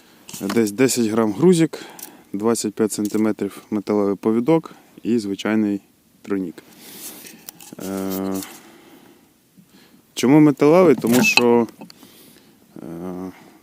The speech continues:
на спінінг перекусує і тут перекусує. Якщо це там, наприклад, жервиця, то можна добігти, поки вона не, не заїсть. Е, в даному випадку,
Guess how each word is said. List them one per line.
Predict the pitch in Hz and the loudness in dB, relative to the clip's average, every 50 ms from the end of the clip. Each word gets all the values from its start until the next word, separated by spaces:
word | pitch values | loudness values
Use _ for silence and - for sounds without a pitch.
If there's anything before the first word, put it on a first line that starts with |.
| _ _ | _ _
на | - 101 113 123 | -6 -4 -4 -2
спінінг | 117 - - - 160 175 180 170 151 - | -4 -4 4 4 6 6 6 4 0 0
перекусує | _ - 151 151 143 - 147 147 - - - 123 127 127 - | _ 2 2 2 2 0 -2 -4 -2 -2 -2 -2 0 0 0
і | - - | 0 0
тут | - - 101 95 | 0 0 -4 -4
перекусує. | - 98 92 92 85 - - 87 - - 85 85 80 - _ _ _ - - - - - _ _ - | -4 -6 -8 -8 -8 -10 -14 -14 -12 -12 -14 -14 -14 -18 _ _ _ -20 -20 -20 -20 -20 _ _ -2
Якщо | 104 107 - - - - | -2 -2 0 2 0 0
це | - - 127 | 2 0 -2
там, | - - 127 127 127 | 0 0 2 2 2
наприклад, | 123 117 - - 123 110 - 120 110 - - - - - | 0 0 0 0 -2 0 0 -2 -2 -2 -6 -16 -12 -8
жервиця, | 110 107 123 156 165 160 139 117 - - 104 | -2 2 4 4 6 6 4 2 0 -4 -10
то | 95 - 104 | -8 -4 -2
можна | 110 123 120 113 117 110 | 0 0 0 0 0 0
добігти, | 107 110 107 113 151 165 - - - 131 123 117 - _ _ _ _ | 0 0 2 2 2 0 0 0 0 0 0 0 -4 _ _ _ _
поки | - 117 107 - 117 | -4 -4 -2 0 0
вона | 113 117 117 117 | 2 2 2 0
не, | 110 113 110 107 | 0 0 -2 -4
не | - - 110 117 113 113 110 110 110 107 104 | -4 -4 -4 -2 -2 -2 -2 -2 -2 -2 -2
заїсть. | 104 101 113 113 110 110 110 107 - - - - - - - - - - - - - _ _ _ - | -4 -4 -2 -2 0 0 -2 -4 -6 -12 -18 -20 -20 -20 -20 -20 -20 -20 -20 -20 -20 _ _ _ -14
Е, | 95 95 104 104 101 101 101 101 | -10 -8 -6 -6 -6 -6 -6 -6
в | 98 | -2
даному | 104 123 135 143 143 131 127 | 0 2 2 4 4 2 0
випадку, | 123 113 139 135 131 - _ - 127 123 120 113 107 | 0 0 -2 -2 -2 -4 _ -2 0 0 0 -2 -6